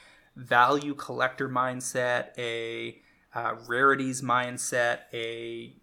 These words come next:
you know, what it represents, uh, just an interesting collectible for Magic fans to be trying to track down, something like,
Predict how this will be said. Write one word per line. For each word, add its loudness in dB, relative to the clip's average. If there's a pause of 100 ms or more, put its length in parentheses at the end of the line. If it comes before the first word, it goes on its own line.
(120)
you -10
know, -4
what -4
it -8
represents, -4
uh, -6
just -14
an -16
interesting -6
collectible -4
for 0
Magic -2
fans -8
to -14
be -14
trying -4
to -10
track -4
down, -6
something -6
like, -4